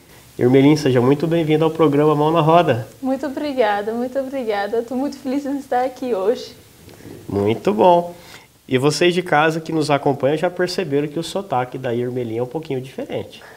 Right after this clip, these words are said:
Speaker 2: <laughs>
Speaker 1: né?
Speaker 2: É, porque eu sou de longe.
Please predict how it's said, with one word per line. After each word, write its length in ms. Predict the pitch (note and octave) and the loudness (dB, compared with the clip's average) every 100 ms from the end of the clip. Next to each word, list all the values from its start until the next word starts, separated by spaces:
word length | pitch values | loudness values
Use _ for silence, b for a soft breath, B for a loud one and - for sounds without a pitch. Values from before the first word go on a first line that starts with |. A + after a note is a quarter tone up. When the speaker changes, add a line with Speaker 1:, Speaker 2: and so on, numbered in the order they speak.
| C#4+ | -10
Speaker 2:
<laughs> 240 | C#4+ C4 - | -8 -10 -10
Speaker 1:
né? 360 | G2 F#2+ D#3 G3+ - | -6 -4 -4 -8 -8
Speaker 2:
É, 240 | A3+ G#3 | -6 -6
porque 260 | G3 G#3+ A3 | -8 -10 -8
eu 100 | G#3+ | -6
sou 180 | G#3+ A#3 | -6 -6
de 140 | A3+ | -4
longe. 400 | C4+ A3 G3+ A3 | -2 -2 -4 -8